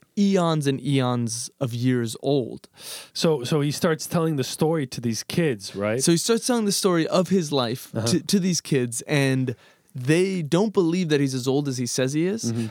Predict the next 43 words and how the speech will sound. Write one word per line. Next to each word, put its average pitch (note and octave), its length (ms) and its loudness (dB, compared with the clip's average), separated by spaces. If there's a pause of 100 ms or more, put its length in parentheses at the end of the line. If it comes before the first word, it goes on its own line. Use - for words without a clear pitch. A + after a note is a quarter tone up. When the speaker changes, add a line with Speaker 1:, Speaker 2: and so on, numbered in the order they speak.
Speaker 1:
And D3+ 120 0
so E3 200 2
what D3+ 200 2
he D3+ 60 2
does F#3+ 240 0
is D3+ 320 -4
he C#3 80 -2
shows A3 500 0
them B2+ 320 -2
all D#3+ 240 2
of D#3+ 80 -6
the D3+ 80 0
memorabilia D3+ 840 0
that A#2+ 120 -2
he's B2+ 160 -2
collected C3 600 -2
throughout B2 260 -2
the B2 80 -2
years C3 420 0
of B2 100 -4
his C3 160 -2
life. F3+ 380 -2 (160)
There's D3+ 160 2
sort A3+ 140 2
of F3 60 0
a D#3 40 2
scavenger G3+ 520 2
hunt C#3+ 240 0
element C3 480 0
Speaker 2:
Mm-hmm. A2+ 200 -4
Speaker 1:
because D3+ 240 2
you D3+ 80 -2
can D3 180 0
find D#3 600 0 (300)
all F#3+ 160 2
of F#3 100 0
the - 100 -2
oddities D#3 520 0
he's C3+ 180 -4
collected F#3+ 640 -2 (260)
throughout F3 560 0
the C#3 120 -2
really F3 800 2